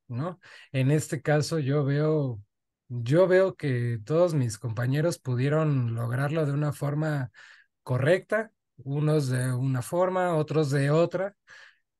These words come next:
pero yo creo que es importante y también quisiera recalcar, eh, la importancia y el valor que tienen espacios como el que ustedes están abriendo con la galería, porque,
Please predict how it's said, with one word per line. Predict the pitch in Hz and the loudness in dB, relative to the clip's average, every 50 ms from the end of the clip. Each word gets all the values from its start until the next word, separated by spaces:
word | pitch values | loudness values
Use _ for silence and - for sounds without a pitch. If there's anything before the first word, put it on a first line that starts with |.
| _ | _
pero | - 156 147 151 147 147 151 147 143 143 139 143 139 127 | 0 2 2 4 4 4 2 2 2 0 -2 -4 -4 -4
yo | 127 175 202 220 | -2 -2 -2 -2
creo | - - 220 220 | -2 -4 -4 -4
que | 226 214 | -4 -6
es | - - | -6 -6
importante | 214 - - - _ _ - 156 147 - - 131 147 143 143 147 127 - 165 170 170 151 | -8 -8 -10 -12 _ _ -6 -6 -6 -4 -4 -2 -2 -2 -2 -2 -4 -4 -4 -2 -2 -2
y | 127 110 | -4 -4
también | - 135 127 139 151 147 | -2 -2 0 0 0 -2
quisiera | 135 123 - 190 185 190 | -4 -4 0 2 2 2
recalcar, | 165 151 107 - 117 110 113 104 107 - 139 147 170 - - - - - _ _ - | 2 0 -2 -2 -4 -6 -6 -6 -6 -4 -4 -4 -4 -4 -8 -12 -16 -20 _ _ -10
eh, | 156 147 139 131 127 127 123 120 123 | -6 -4 -4 -2 -2 -2 -2 0 2
la | 131 139 | 2 2
importancia | 147 143 123 151 139 117 - 156 156 135 196 196 | 2 2 2 0 0 0 0 -2 -2 -2 -2 -2
y | 170 | 0
el | 135 123 117 | 0 0 0
valor | 131 127 127 139 147 147 147 | 0 0 0 2 0 0 0
que | - 170 151 | -2 -4 -2
tienen | - 151 147 151 156 156 135 | -2 0 0 0 0 0 -2
espacios | 113 104 104 - - 135 135 127 156 165 143 | -4 -6 -8 -10 -8 -6 -6 -6 -6 -8 -8
como | - - 120 120 117 | -6 -6 -4 -4 -4
el | 117 107 | -4 -4
que | - 131 | -6 -6
ustedes | - - 151 156 165 151 - | -2 0 2 2 2 2 -2
están | 127 107 - 151 147 147 147 | -4 -4 -2 -2 0 2 2
abriendo | 143 131 120 120 127 131 127 135 151 160 - | 2 2 0 0 0 0 0 0 0 -2 -4
con | - 117 110 | -4 -6 -6
la | 107 107 | -6 -8
galería, | 104 110 110 113 117 117 127 139 160 175 185 - - - - - - - - - - _ _ _ _ _ | -8 -10 -12 -12 -10 -6 -4 -2 -2 -2 -4 -6 -8 -18 -20 -20 -20 -20 -20 -20 -20 _ _ _ _ _
porque, | 123 117 120 127 123 110 107 - 127 127 127 127 127 127 123 | -6 -4 -2 -2 -4 -4 -6 -6 -4 -2 -2 0 0 -2 -2